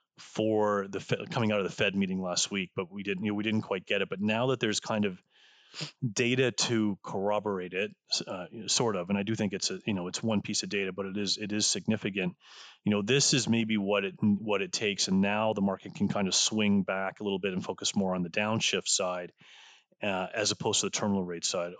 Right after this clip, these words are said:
Although, of course, the terminal rate is getting priced significantly lower, you know, even versus twenty-four hours ago on the back of today's,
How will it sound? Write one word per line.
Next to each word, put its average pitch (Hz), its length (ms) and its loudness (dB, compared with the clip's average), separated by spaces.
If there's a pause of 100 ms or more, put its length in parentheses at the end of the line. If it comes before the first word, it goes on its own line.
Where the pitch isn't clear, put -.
Although, 95 220 -4
of 87 120 -10
course, 95 300 -2
the 98 60 -10
terminal 95 280 2
rate 90 300 -6
is 95 220 -2
getting 92 260 -2
priced - 420 -4 (200)
significantly 98 640 -2
lower, 90 360 -6 (380)
you 98 80 0
know, 98 60 2
even 101 160 2
versus 92 300 -2
twenty-four 87 420 -2
hours 87 200 -2
ago 85 200 -6
on 82 80 -4
the 85 60 -4
back 85 280 -8
of - 80 -16
today's, 85 460 -4